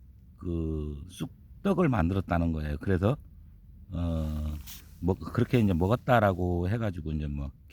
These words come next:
개쑥이라고도 해-, 하고 이렇게 차별을 받았다는 그런 얘기도 제가 기억이 나는데요.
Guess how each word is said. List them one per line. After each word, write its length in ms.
개쑥이라고도 880
해-, 220
하고 320
이렇게 220
차별을 420
받았다는 540
그런 280
얘기도 400
제가 200
기억이 300
나는데요. 580